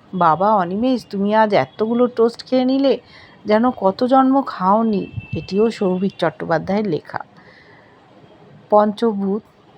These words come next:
এটা চার নম্বর গল্প। ভদ্রলোক হঠাৎই মারা গেলেন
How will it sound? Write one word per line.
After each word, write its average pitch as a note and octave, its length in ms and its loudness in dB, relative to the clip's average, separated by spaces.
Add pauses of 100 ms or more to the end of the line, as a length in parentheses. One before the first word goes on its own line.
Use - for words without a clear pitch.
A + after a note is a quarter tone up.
(520)
এটা G3 400 2 (560)
চার G#3+ 220 0
নম্বর E3+ 420 -4
গল্প। D#3+ 360 0 (680)
ভদ্রলোক B3+ 520 2
হঠাৎই A#3+ 380 0
মারা F#3+ 300 4
গেলেন F#3+ 360 -6